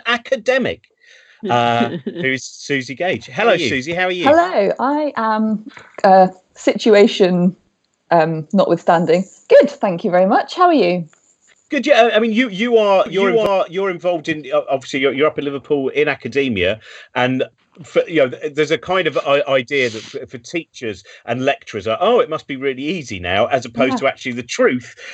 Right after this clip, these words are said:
Speaker 1: which is in, in the schools and the colleges and the universities, it appears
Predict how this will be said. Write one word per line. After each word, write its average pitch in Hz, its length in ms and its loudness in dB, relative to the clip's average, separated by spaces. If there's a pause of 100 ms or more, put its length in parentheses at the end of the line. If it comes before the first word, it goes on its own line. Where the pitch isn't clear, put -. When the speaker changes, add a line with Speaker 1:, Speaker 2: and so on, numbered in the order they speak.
(120)
Speaker 1:
which 156 420 -4
is 143 580 -2
in, 143 200 -4
in 143 180 -6
the 135 80 -8
schools 175 640 -4
and 143 140 -6
the 127 40 -8
colleges 127 540 -4
and 131 160 -6
the 127 40 -8
universities, 135 640 -2
it 101 80 -10
appears 135 400 -4